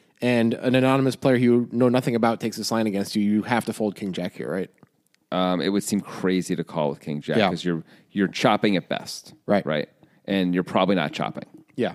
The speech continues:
Speaker 1: I mean, most people aren't gonna be bluffing here too
Speaker 2: They're
Speaker 1: often.
Speaker 2: mostly gonna turn over, like, uh, a set of tens.
Speaker 1: Right.
Speaker 2: Or something like that, right? Like, and they're just like, "Gotcha."
Speaker 1: But Elton Sang, he's a different breed.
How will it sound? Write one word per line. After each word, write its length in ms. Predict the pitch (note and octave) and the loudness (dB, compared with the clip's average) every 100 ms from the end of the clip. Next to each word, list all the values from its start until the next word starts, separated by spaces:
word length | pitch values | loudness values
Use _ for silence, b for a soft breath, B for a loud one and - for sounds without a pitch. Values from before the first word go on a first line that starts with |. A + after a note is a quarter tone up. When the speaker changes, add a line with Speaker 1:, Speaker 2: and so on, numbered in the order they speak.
| - _ - | -10 _ -4
Speaker 1:
I 40 | |
mean, 120 | A#2+ | -2
most 200 | A#2 A#2+ | 0 0
people 200 | - B2+ | -2 0
aren't 140 | A#2 A2+ | 0 0
gonna 100 | A2 | -2
be 80 | G#2+ | 0
bluffing 320 | G2 F#2+ F#2 | -2 -2 -4
here 140 | F#2+ F#2 - | -4 -6 -4
too 100 | G#2 | 2
Speaker 2:
They're 80 | G#2+ | 4
Speaker 1:
often. 100 | A2+ | 6
Speaker 2:
mostly 380 | B2 A#2+ C#3 | 6 6 4
gonna 200 | A2+ G#2+ | 4 4
turn 260 | G2 - A2 | 2 2 4
over, 260 | G2+ F#2 F#2 | 4 4 4
like, 240 | E2+ E2 _ _ _ _ _ _ - - | 4 0 _ _ _ _ _ _ -20 -6
uh, 200 | F2+ E2+ | -2 0
a 60 | - | -2
set 180 | - D#2 | -4 -4
of 60 | C2+ | -6
tens. 440 | C2 G1+ - - - | -12 -12 -16 -14 -2
Speaker 1:
Right. 200 | G2 - | -2 -2
Speaker 2:
Or 40 | |
something 280 | - D2+ D2+ | -8 -8 -8
like 160 | A#1 - | -10 -10
that, 160 | - - | -12 -8
right? 180 | C#2+ - | -8 -6
Like, 120 | D2 C#2+ | -8 -4
and 60 | |
they're 60 | F2+ | -4
just 140 | E2 | -4
like, 300 | E2+ E2 - _ _ _ - | -6 -6 -12 _ _ _ -4
"Gotcha." 840 | D3+ D#3+ - C#3 B2+ B2+ B2 B2 - | -2 -2 -2 0 2 2 0 -2 -4
Speaker 1:
But 120 | C3+ D#3 | 2 4
Elton 200 | G#3+ F#3+ | 4 4
Sang, 480 | G3+ G3+ A3+ A3+ | 4 6 4 2
he's 260 | F#3 G3 F3+ | 2 2 2
a 60 | F3+ | 4
different 460 | F3+ F#3 F3+ - | 2 4 0 0
breed. 460 | D3+ F3 C3+ G2+ | 2 4 4 0